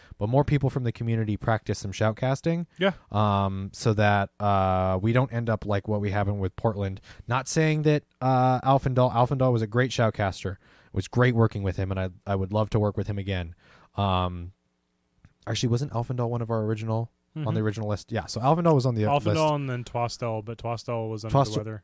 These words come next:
Speaker 1: Twastel was under the weather. Blackshin might have, uh, hopped in for, um, shoutcasting. He was also under the weather. Um, Jesse stepped in and did great, but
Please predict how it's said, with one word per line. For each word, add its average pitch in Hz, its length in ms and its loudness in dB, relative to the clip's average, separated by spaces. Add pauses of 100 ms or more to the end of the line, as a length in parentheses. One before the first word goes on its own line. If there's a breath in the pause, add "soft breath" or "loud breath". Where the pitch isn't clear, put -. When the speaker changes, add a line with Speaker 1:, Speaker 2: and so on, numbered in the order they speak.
(100)
Speaker 1:
Twastel 139 340 4
was 135 120 4
under 135 160 2
the 123 80 4
weather. 123 360 4 (120)
Blackshin 120 460 2
might 120 220 2
have, 117 300 0
uh, 113 440 4
hopped 117 340 0
in 117 180 0
for, 113 400 2 (440 soft breath)
um, 107 280 2
shoutcasting. 113 720 0
He 127 140 0
was 110 160 4
also 113 400 4
under 123 180 2
the 120 80 4
weather. 123 360 4 (400 soft breath)
Um, 98 380 0
Jesse 104 300 -2
stepped - 260 -6
in 104 160 -2
and 98 80 -4
did 98 160 -4
great, 104 380 0
but 107 180 0